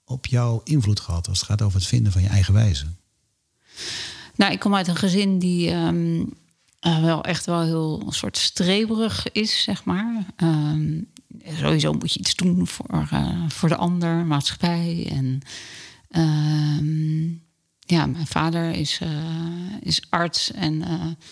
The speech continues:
Speaker 2: ja, is, is daar ook wel heel goed in geweest op allerlei manieren en vormen. En, ehm, ja,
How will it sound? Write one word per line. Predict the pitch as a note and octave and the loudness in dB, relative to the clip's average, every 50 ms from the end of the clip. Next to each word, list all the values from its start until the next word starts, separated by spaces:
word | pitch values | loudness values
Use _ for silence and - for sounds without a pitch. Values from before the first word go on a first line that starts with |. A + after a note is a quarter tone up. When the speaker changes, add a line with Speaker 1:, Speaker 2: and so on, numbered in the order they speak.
| - - - - - - - - - - - _ _ _ _ _ _ _ _ _ _ | -20 -18 -18 -18 -18 -20 -20 -20 -20 -20 -20 _ _ _ _ _ _ _ _ _ _
Speaker 2:
ja, | _ - G#3+ E3+ C3+ B2 - - - - - | _ 0 0 0 0 -2 -8 -14 -20 -20 -14
is, | - - - | -10 -8 -4
is | - - | -2 0
daar | - - D3+ D3+ D#3 - - - - - - | 0 0 0 0 -2 -4 -6 -6 -10 -6 -4
ook | - F3 - | -4 -4 -2
wel | - E3 | 0 0
heel | E3 E3+ E3 E3 | 0 0 0 -2
goed | - - G#3+ G3 | -2 -2 -2 0
in | - F3+ G#3 | 0 0 0
geweest | F#3+ - - G3+ G3 G3+ G3 | 0 0 0 0 0 0 -2
op | G3+ - | -2 -2
allerlei | E3+ F#3 G3 F#3 F#3 F3+ F3 F3+ F#3 F#3 F3 | -2 -2 0 0 0 0 0 0 -2 -2 -2
manieren | F3+ F3+ F3+ F3 F3 F3 F#3 G3 F#3+ F#3 F#3 F3+ F3+ | -2 0 0 2 2 2 2 2 2 2 2 0 0
en | E3+ D#3+ | -2 -4
vormen. | - - F3 E3+ E3+ E3+ F3 F#3 G3+ F#3+ - _ _ _ _ _ _ _ _ _ _ _ _ _ _ _ _ _ _ - - | -6 -4 -4 -2 -2 -2 -2 -2 -4 -6 -8 _ _ _ _ _ _ _ _ _ _ _ _ _ _ _ _ _ _ -4 0
En, | - E3+ D#3+ D#3 D3+ D3+ D3+ D3+ - | 2 4 4 4 4 2 2 0 0
ehm, | - D#3 D3+ D3+ D3+ D#3 D#3 D#3+ D#3 D#3 D#3 D#3+ D#3 E3 - - _ _ _ _ _ _ _ _ | 0 0 0 2 2 2 0 0 0 0 -2 -2 -2 -4 -6 -10 _ _ _ _ _ _ _ _
ja, | - F3 F3+ F3+ D#3+ D3 F#3 G3 - - | 0 2 2 2 2 0 -4 -8 -12 -16